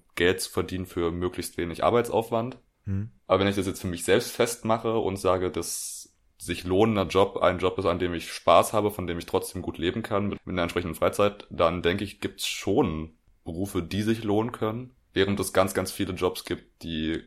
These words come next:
Speaker 1: genau das auch nicht liefern können.
Speaker 2: Ja, das ist halt die Frage, ne? Wie viele, wie viele Jobs,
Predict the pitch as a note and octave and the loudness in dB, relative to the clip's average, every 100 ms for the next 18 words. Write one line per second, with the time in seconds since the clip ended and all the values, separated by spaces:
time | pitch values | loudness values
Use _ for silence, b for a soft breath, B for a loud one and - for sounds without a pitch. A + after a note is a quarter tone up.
0 | _ E2 D#2 D#2 D2+ D2+ - - D2 D2+ | _ -6 -2 -2 -2 -6 -6 -10 -8 -8
1 | D2 - - _ - D#2+ D2+ C#2+ - C#2 | -8 -10 -20 _ -8 -8 -6 -8 -6 -10
2 | C#2+ - _ - A2+ A#2 A#2 B2+ B2+ B2 | -10 -16 _ 0 4 4 4 0 -2 -4
3 | B2 B2+ A#2+ G2+ G#2+ - B2+ A2+ - - | 0 2 2 0 -2 -4 0 0 -2 -10
4 | A#2+ - A#2+ A2 B2 - - | -8 -2 -2 0 -2 -2 -6